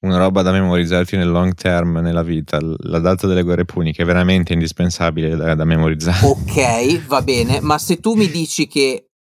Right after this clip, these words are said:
Speaker 2: cioè, tu comunque devi farti da piccolo una sorta di metodo di studio, ok?
Speaker 1: Sì.
Speaker 2: Se tu da
Speaker 1: Sì.
Speaker 2: piccolo dici, "Oh, da grande voglio fare il dottore", perfetto, ma, eh,
Speaker 1: Ok.
Speaker 2: a che serve poi studiare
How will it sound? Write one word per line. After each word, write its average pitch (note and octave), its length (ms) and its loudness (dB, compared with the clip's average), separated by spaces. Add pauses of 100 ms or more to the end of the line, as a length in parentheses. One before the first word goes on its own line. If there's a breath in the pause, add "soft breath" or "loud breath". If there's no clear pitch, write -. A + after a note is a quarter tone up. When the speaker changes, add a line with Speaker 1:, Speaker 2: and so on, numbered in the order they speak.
(200)
Speaker 2:
cioè, C3+ 240 -2
tu F#3+ 260 0 (100)
comunque F#3 440 2
devi C#3 200 -4
farti D#3 320 -4
da C#3+ 100 -2
piccolo D#3 340 -2
una B2+ 140 -4
sorta C3+ 380 -2
di B2 380 -4 (200 soft breath)
metodo C#3 340 -2
di A#2+ 120 -8
studio, A2 540 -10
ok? - 220 -10
Speaker 1:
Sì. A2+ 220 -2
Speaker 2:
Se C#3+ 180 0
tu G3 160 2
da D#3 140 0
Speaker 1:
Sì. F#3+ 160 2
Speaker 2:
piccolo F#3+ 400 4 (200 loud breath)
dici, D#3+ 320 -2
"Oh, F3+ 280 4
da D#3 100 0
grande G3 300 2
voglio E3 220 0
fare D3+ 200 0
il D3 80 0
dottore", C3+ 420 -2
perfetto, C#3+ 460 -4
ma, C3 300 -4
eh, - 140 -8
Speaker 1:
Ok. E2+ 280 -8
Speaker 2:
a F2 100 0
che B3 140 -2
serve C#3 480 0
poi D3 220 0
studiare D#3 840 0